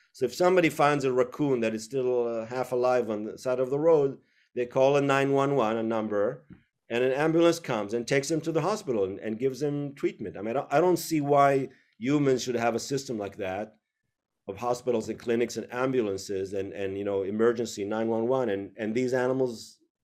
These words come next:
don't. I mean, 'cause again, we're talking about thousands, if, prob-,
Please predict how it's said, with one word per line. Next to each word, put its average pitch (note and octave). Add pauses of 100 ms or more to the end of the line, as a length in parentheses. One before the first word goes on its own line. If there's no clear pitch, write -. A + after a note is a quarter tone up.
don't. G#2 (240)
I G2+
mean, G2 (680)
'cause A#2+
again, C3
we're A#2
talking C3
about A#2+
thousands, D3+ (280)
if, A#2+ (800)
prob-, A#2